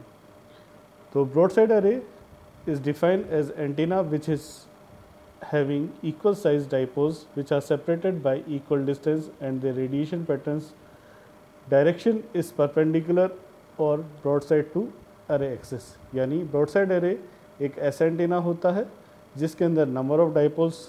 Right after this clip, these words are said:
हम यूज़ करते हैं और सारे जो भी dipoles होते हैं वो इक्वल साइज के होंगे। उसके साथ ही साथ वो सारे के सारे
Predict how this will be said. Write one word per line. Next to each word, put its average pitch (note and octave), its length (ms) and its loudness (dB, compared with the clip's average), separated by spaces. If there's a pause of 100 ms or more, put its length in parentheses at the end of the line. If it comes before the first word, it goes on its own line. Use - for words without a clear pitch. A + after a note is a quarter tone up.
हम C#3+ 220 -4
यूज़ C#3+ 180 -4
करते D#3 360 2
हैं G#3+ 200 -4 (680)
और E3+ 120 4
सारे E3+ 420 4
जो F#3 180 4
भी F#3 120 0
dipoles C#3+ 500 2
होते C#3 240 -2
हैं C#3+ 200 -4
वो D3 320 0
इक्वल D3+ 280 0
साइज D3 280 2
के E3 140 0
होंगे। D#3+ 400 0 (800)
उसके - 260 -2
साथ C#3+ 380 0
ही D3+ 80 -2
साथ B2+ 360 -2
वो C#3+ 120 0
सारे C#3+ 320 2
के C#3+ 140 -2
सारे C#3 440 -2